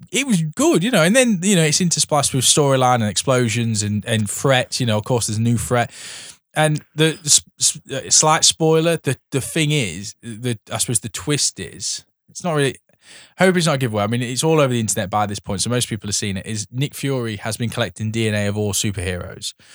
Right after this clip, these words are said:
or a Skrull version of Nick Fury. We, I, you know, so he basically has a super serum that is very similar to what Captain America was injected with.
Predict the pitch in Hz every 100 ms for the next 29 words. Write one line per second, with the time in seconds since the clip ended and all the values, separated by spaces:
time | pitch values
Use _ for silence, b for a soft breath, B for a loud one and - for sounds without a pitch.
0 | B - 131 120 - - 135 113 113 110
1 | 98 101 95 98 92 101 90 - 98 87
2 | 107 107 104 - 107 104 _ 107 98 90
3 | - 50 55 - - 104 - 131 B B
4 | B B B B _ _ _ 175 175 151
5 | 143 143 135 127 - 147 110 104 - -
6 | _ 123 - - 208 196 147 - 95 76
7 | 92 117 - _ - 123 - - 113 110
8 | 147 - 156 139 123 - 113 110 - 117
9 | 98 110 110 101 101 101 95 90 101 90
10 | 82